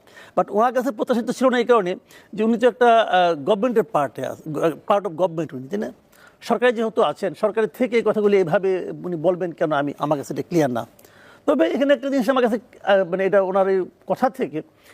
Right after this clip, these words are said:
একটা প্রশ্ন কিন্তু আমার মধ্যে নতুন করে জন্ম নিয়েছে।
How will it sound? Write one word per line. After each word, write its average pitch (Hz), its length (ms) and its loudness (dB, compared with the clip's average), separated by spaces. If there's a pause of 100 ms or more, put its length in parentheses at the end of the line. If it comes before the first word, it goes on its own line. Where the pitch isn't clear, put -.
(360)
একটা 233 240 0
প্রশ্ন 262 480 0
কিন্তু 226 220 -2
আমার 196 120 0
মধ্যে 170 180 -6
নতুন 170 260 -2
করে 147 260 2 (100)
জন্ম 196 260 0
নিয়েছে। 143 380 -4